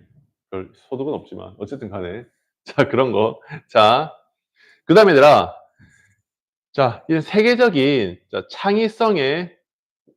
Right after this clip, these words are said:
갭에 대한, 자, 여기서 갭은 차이입니다. 세계적인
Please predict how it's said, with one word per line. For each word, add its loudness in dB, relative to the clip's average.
갭에 2
대한, -2
자, -10
여기서 -2
갭은 -4
차이입니다. -8
세계적인 -2